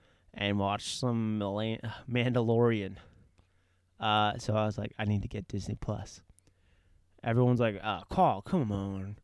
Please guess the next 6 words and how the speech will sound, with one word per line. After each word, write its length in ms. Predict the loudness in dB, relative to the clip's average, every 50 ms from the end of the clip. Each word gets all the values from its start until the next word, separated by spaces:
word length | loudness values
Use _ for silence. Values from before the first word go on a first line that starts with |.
| _
Come 240 | -6 -4 -2 -2 -2
on." 420 | -4 -6 -8 -8 -10 -10 -12 -14 -14 _ _ _ _ _ _ -20 _ _ _ _ _ _ _ _ _ -8
We 100 | -6 -4
watched 360 | -2 -2 -2 -2 -2 -4 -4
The 60 | -2 -2
Mandalorian. 760 | 0 0 0 0 0 2 2 2 2 2 2 0 -2 -4 -8